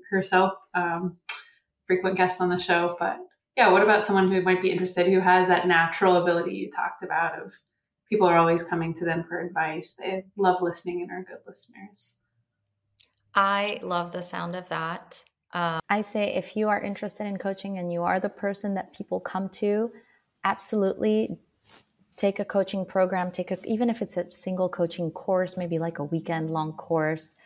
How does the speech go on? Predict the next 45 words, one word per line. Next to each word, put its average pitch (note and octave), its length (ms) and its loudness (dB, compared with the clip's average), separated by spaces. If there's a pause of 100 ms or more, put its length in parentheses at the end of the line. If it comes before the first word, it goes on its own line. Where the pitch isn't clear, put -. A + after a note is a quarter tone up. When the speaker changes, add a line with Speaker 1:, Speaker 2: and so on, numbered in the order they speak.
(380)
Speaker 2:
uh, E3 240 2
to G3+ 100 -2
get F3 240 0
you F3 60 -2
started, E3 800 2
to - 140 -2
have F3 180 -2
some E3 160 -4
tools D#3+ 340 0
under D3 180 -4
your - 140 -6
belt, - 260 -6
because E3 300 -6
there's, E3 240 4 (640)
like, E3 280 4
the E3 100 4
natural F#3+ 440 2
ingredients E3+ 500 2
to F3 80 -4
coaching, D#3 320 -4
which D#3 140 -6
is, D3 100 -8
like, C#3 160 -8
being D3+ 220 -8
a D3 60 -8
really D#3 580 -6
present D3 340 -4
listener F#3 320 -4
and E3 120 -4
being D3 180 -6
super - 300 -8
curious F3+ 520 -4
and D3+ 140 -6
knowing D3+ 200 -4
how D3 160 -10
to D#3+ 60 -8
follow D#3 400 0
up D3+ 160 0
on D#3+ 140 -4
something D#3 480 -2
so D#3 140 -10
that - 140 -4
you D#3 100 -4
can, D#3 200 -8
like, D3 220 -8